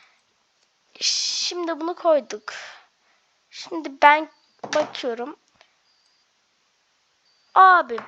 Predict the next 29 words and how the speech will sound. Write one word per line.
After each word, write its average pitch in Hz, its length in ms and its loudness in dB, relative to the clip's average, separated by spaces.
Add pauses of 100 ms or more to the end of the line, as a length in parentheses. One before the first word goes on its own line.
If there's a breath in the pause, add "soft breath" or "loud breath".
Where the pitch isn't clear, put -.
ben 330 300 2
bunu 349 160 -6
yanlış 339 420 -2
yapmışım, 226 520 -6
onu 254 180 -6
fark 214 340 -6
ettim. - 420 -16 (520 soft breath)
Aslında 359 520 2
bu 370 180 -8
böyle 320 300 4
olmuyormuş. 233 800 0
Böyle 254 420 0
<laughs> - 40 -20
oluyormuş. 214 600 -12 (1000 loud breath)
Yani 247 280 -2
ben 294 220 6
bunu 320 100 -4
kend-, 311 320 0 (480 soft breath)
ben 349 220 4
de 330 120 8
iPhone 285 260 0
kullanıyorum 247 600 -4
ama 339 320 4
iPhone'un 370 320 -2
tek - 280 -4
s-, - 180 -8
iki - 200 -6
sorunu 277 340 0
var. 240 240 -2